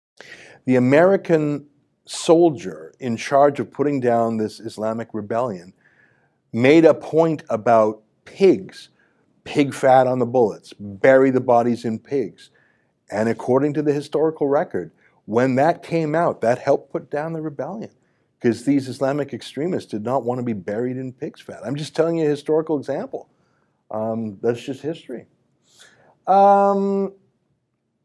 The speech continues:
John Zealand, "Stupid mayor should hand out sandwiches to the starving." Well, listen, I think that, uh, if you're going to get into the, I mean, I, I think a mayor is not in the charity business. A mayor is not in the religious business.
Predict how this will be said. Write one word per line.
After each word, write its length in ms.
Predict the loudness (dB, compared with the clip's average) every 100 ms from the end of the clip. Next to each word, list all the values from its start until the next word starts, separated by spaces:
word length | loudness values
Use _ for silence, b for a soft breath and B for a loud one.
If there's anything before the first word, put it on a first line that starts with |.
| _ _ _ _ -6
John 280 | 4 4 4
Zealand, 300 | 2 2 -2
"Stupid 260 | -4 -2
mayor 300 | -2 0 -2
should 320 | -4 -4 -4
hand 340 | -4 -6 -6 -6
out 320 | -6 -4 -4 -10
sandwiches 600 | -8 -6 -6 -8 -12 -12
to 120 | -12
the 120 | -12
starving." 600 | -14 -6 -2 -2 -4 -10 -16 b b b b b
Well, 200 | 4 4
listen, 320 | 2 0 -4
I 180 | -2 -2
think 260 | 0 -4 2
that, 340 | 2 2 -8 -20 -4
uh, 120 | -4 -2
if 200 | -2 0
you're 100 | 0
going 220 | 2 0
to 80 | 4
get 160 | 2
into 160 | 4 -2
the, 200 | 0 0
I 20 |
mean, 140 | 2
I, 140 | 2 2
I 60 | 2
think 120 | 2
a 60 | 4
mayor 400 | 4 6 6 4
is 140 | 2
not 160 | 0 0
in 100 | -2
the 80 | -6
charity 340 | -2 -2 -2
business. 380 | -6 -8 -8 -4
A 60 |
mayor 320 | 0 2 2 0
is 120 | -2
not 120 | -6
in 80 | -6
the 60 |
religious 380 | -10 -12 -12 -18
business. 440 | -18 -18 -14 -16